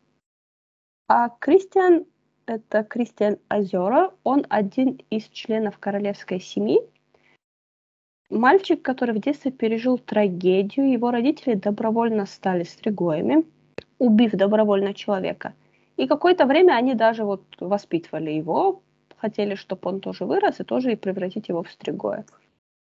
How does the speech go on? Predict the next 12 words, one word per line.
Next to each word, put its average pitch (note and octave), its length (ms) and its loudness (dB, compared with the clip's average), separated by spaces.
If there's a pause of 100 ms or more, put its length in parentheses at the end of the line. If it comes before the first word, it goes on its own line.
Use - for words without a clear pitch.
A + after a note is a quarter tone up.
(120)
После B3+ 220 -14
того, B3+ 180 -8
как A#3+ 220 -16
его A#3 180 -8
родителей G#3+ 640 -8
убили, F4 480 2
его A3 380 -2
на B3 160 2
воспитание C4 640 -2
взяла G#3+ 360 -4
его G#3 220 -2
тя-, - 280 -8